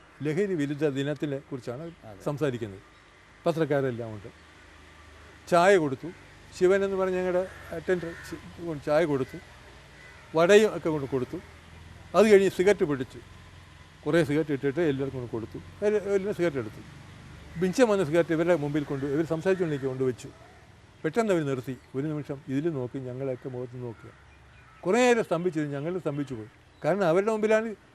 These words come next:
Speaker 1: ലഹരി വിരുദ്ധ ദിനത്തെക്കുറിച്ച്
Speaker 2: അഡിക്
Speaker 1: പ്രസംഗിക്കുക.
Speaker 2: ഇന്ത്യയുടെ പ്രോഗ്രാം ആയിരിക്കും.
Speaker 1: ആ, ആ പറയുന്ന രംഗം അവരുടെ മുമ്പിലാണ് വെച്ചേക്കുന്നത്. ഇത് അന്ന് ഞങ്ങളുടെ മാനേജിംഗ് കമ്മിറ്റി കൂടുന്ന ദിവസമായിരുന്നു. ഈ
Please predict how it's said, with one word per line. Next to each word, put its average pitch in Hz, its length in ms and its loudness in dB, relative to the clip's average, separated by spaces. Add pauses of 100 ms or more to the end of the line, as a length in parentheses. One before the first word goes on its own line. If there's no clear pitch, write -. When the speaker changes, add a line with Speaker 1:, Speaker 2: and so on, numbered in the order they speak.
(160)
Speaker 1:
ലഹരി 165 320 2
വിരുദ്ധ 202 220 -2 (140)
ദിനത്തെക്കുറിച്ച് 190 560 0
Speaker 2:
അഡിക് 185 120 0
Speaker 1:
പ്രസംഗിക്കുക. 170 200 2
Speaker 2:
ഇന്ത്യയുടെ 170 320 2
പ്രോഗ്രാം 143 320 0
ആയിരിക്കും. 123 240 -2
Speaker 1:
ആ, 196 40 0 (200)
ആ 165 180 0
പറയുന്ന 190 360 -2
രംഗം 185 180 -2
അവരുടെ 185 220 0
മുമ്പിലാണ് 190 340 2
വെച്ചേക്കുന്നത്. 135 480 -6 (760)
ഇത് 233 100 2 (160)
അന്ന് 214 160 -2 (120)
ഞങ്ങളുടെ 160 280 -4
മാനേജിംഗ് 175 260 -2
കമ്മിറ്റി 147 220 -6
കൂടുന്ന 127 200 -8
ദിവസമായിരുന്നു. 113 440 -12 (580)
ഈ - 20 2